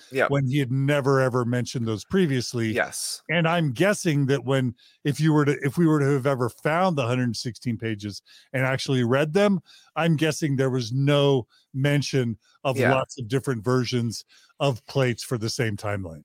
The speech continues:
Speaker 2: I'm just
Speaker 1: Right. Yeah,
Speaker 2: guessing.
Speaker 1: there's
Speaker 2: It
Speaker 1: no way. I mean, there's
Speaker 2: Yeah.
Speaker 1: no way just because
Speaker 2: Yeah.
Speaker 1: the rest of the Book of Mormon doesn't mention it. And so,
Speaker 2: Right. Exactly.
Speaker 1: um, if we go to the next slide,
Speaker 2: Yeah.
Speaker 1: the next slide is kind of a tongue-in-cheek one, but it's just to say, it's like Joseph Smith is almost like a character in The Office when, with that last line about, you know, "The purposes might be known unto the Lord." It's almost like he's saying it in the book and then looking,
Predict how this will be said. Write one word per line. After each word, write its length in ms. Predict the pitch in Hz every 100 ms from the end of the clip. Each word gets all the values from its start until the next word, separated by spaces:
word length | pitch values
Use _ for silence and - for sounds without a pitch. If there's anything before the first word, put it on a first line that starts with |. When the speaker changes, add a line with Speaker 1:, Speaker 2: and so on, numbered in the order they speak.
| _
Speaker 2:
I'm 100 | 139
just 200 | 123 -
Speaker 1:
Right. 100 | -
Yeah, 60 | 98
Speaker 2:
guessing. 220 | 123 -
Speaker 1:
there's 160 | 139 113
Speaker 2:
It 40 |
Speaker 1:
no 140 | 127
way. 260 | 113 98 95 -
I 40 |
mean, 120 | 143
there's 120 | 139 107
Speaker 2:
Yeah. 20 |
Speaker 1:
no 120 | 147
way 160 | 135 120
just 160 | 117
because 220 | 143 143
Speaker 2:
Yeah. 80 | 127
Speaker 1:
the 60 | 127
rest 160 | 127
of 40 | 120
the 40 |
Book 180 | 113 117
of 60 | 117
Mormon 220 | 123 113
doesn't 220 | 107 107
mention 300 | 101 104 -
it. 80 | 98
And 100 | 127
so, 260 | - 151
Speaker 2:
Right. 60 | 143 - - -
Exactly. 600 | 117 98 107 101 98 -
Speaker 1:
um, 320 | 147 151 139
if 80 | -
we 40 | 175
go 60 |
to 60 | 196
the 80 | 151
next 220 | 147 -
slide, 260 | 139 131
Speaker 2:
Yeah. 60 | 139
Speaker 1:
the 40 |
next 140 | 175 -
slide 160 | 147
is 80 | 135
kind 160 | - 143
of 40 |
a 40 | 120
tongue-in-cheek 580 | 139 135 120 - 135
one, 140 | 127 123
but 100 | 156
it's 100 | 160
just 160 | 196 -
to 40 |
say, 300 | 151 165 147
it's 160 | 139 -
like 220 | 165 - - - _
Joseph 300 | - 196 190
Smith 260 | - 170 170
is 100 | 135
almost 240 | 151 151
like 140 | 160 143
a 100 | 139
character 320 | - 151 143
in 80 | 147
The 80 | 127
Office 420 | 127 135 131 -
when, 180 | 139 -
with 120 | 139
that 180 | 151 143
last 300 | 131 147 156
line 260 | 135 139 139
about, 360 | 127 127 123 - _ _ -
you 80 |
know, 100 | 147
"The 80 | 131
purposes 440 | - 160 147 151 127
might 200 | 139 139
be 100 | 135
known 200 | 131 131
unto 200 | 123 139
the 100 | 120
Lord." 260 | 123 127
It's 100 | 123
almost 240 | 160 165 156
like 140 | 143
he's 160 | 143 131
saying 280 | 165 175 175
it 140 | 160
in 140 | 139
the 60 | 143
book 260 | 104 147 156
and 80 |
then 120 | 135 127
looking, 340 | 139 156 143